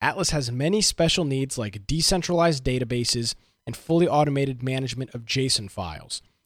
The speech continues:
There is no standard map in the large cluster of M M Os, and the large cluster of the M M O officials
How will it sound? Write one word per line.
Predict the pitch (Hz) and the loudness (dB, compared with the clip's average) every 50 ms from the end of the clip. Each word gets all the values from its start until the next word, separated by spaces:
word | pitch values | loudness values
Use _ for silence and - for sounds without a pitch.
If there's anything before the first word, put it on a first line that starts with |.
| _ _ - | _ _ 2
There | 143 147 | 4 4
is | 143 131 113 | 4 4 2
no | 123 131 131 147 156 185 | -2 0 2 6 6 6
standard | 190 - - - 190 185 180 180 170 | 6 6 2 2 2 2 2 2 0
map | 156 143 139 139 139 - - _ _ _ _ _ _ | 0 0 0 -2 -2 -4 -6 _ _ _ _ _ _
in | 151 151 | -4 -4
the | 139 123 | -2 -2
large | 123 139 143 165 185 170 - | 0 4 4 4 4 4 -2
cluster | - - 165 165 151 - - 147 135 | -4 0 0 2 2 2 2 2 2
of | 131 120 - | 2 0 -4
M | - 139 143 151 | -4 -2 0 2
M | 156 151 143 | 2 2 2
Os, | 135 127 123 123 123 123 135 - - _ _ _ _ _ | 2 2 0 0 0 -2 -4 -6 -6 _ _ _ _ _
and | 143 143 | -4 -2
the | 139 | 2
large | 139 147 170 175 - | 4 4 4 4 2
cluster | - - 175 170 - - 180 | 0 2 2 2 2 2 -2
of | 143 135 | -2 -2
the | 131 143 - | -4 -6 -4
M | 143 147 | 0 0
M | 156 151 | 0 2
O | 147 147 143 | 2 0 0
officials | - 135 127 _ _ 196 190 - - 170 156 - | -2 -4 -8 _ _ 4 6 6 4 2 2 0